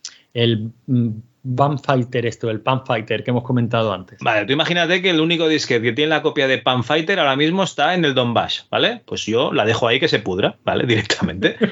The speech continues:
Speaker 2: Pero si lo único que tengo que hacer es, eh, eh, re-, llamar a un amigo mío que recuerdo que tenía el disquete,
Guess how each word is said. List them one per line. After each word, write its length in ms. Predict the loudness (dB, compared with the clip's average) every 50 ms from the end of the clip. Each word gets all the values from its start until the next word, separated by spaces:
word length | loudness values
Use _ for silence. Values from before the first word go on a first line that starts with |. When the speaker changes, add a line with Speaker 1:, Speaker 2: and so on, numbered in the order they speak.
| -2 -4 -6 -4 -2
Speaker 2:
Pero 300 | 0 0 0 0 0 -2 -6 -10 -14 -18 -20 -10 -4
si 220 | -2 0 2 2
lo 100 | 2 2
único 260 | 2 2 2 2 2
que 80 | 2 2
tengo 140 | 0 0 2
que 60 | 0
hacer 260 | 0 0 0 0 2
es, 300 | 2 2 2 0 -2 -2
eh, 20 | 0
eh, 1000 | 2 2 4 4 4 4 2 2 0 -2 -6 -6 -2 0 0 0 2 2 2 0
re-, 480 | 0 0 0 2 0 0 2 0 0 2
llamar 300 | 2 0 0 0 0 0
a 60 | 2
un 100 | 2 2
amigo 340 | 2 2 0 0 0 0 0
mío 360 | 0 0 2 2 0 0 0
que 300 | 0 0 0 2 2 2 0
recuerdo 340 | 0 0 0 2 2 2 2
que 100 | 2 0
tenía 300 | 0 0 2 2 2 2
el 100 | 2 2
disquete, 640 | 0 0 0 0 -2 -2 0 0 -2 -4 -6